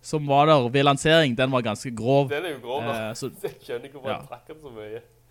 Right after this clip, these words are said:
Speaker 2: <laughs> Satan, så irriterende.
Speaker 1: Eh, det er jo ikke, det er jo ikke kjekt når, når det er liksom, eh, når spillet er ødelagt ved lansering.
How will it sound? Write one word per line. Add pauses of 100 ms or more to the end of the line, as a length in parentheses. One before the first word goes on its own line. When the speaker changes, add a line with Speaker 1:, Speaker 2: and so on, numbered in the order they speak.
(260)
Speaker 2:
<laughs>
Satan,
så (800)
irriterende.
Speaker 1:
Eh,
det
er
jo
ikke, (260)
det
er
jo
ikke
kjekt
når,
når (460)
det
er
liksom, (840)
eh, (760)
når
spillet
er (1400)
ødelagt (200)
ved
lansering.